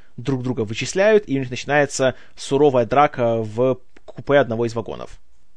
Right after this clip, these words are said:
И она, по-моему, поставлена очень даже хорошо. Хотя, опять-таки, она снята предельно реалистично, что, знаете, как я уже говорил, вступает в контраст с, с началом фильма и с тем же тренировочным лагерем «Спектр».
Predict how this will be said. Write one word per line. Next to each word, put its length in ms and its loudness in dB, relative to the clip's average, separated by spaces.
И 100 2
она, 180 4
по-моему, 260 4
поставлена 460 2
очень 320 2
даже 180 2
хорошо. 500 -6
Хотя, 280 2
опять-таки, 360 0
она 160 4
снята 360 -2
предельно 540 0
реалистично, 800 -2
что, 560 0
знаете, 580 -4
как 100 -12
я 100 4
уже 100 0
говорил, 200 2
вступает 280 0
в 60 -16
контраст 680 0
с, 60 -10
с 160 -14
началом 560 2
фильма 420 -10
и 300 0
с 80 -8
тем 160 2
же 80 -2
тренировочным 560 0
лагерем 280 -2
«Спектр». 420 -10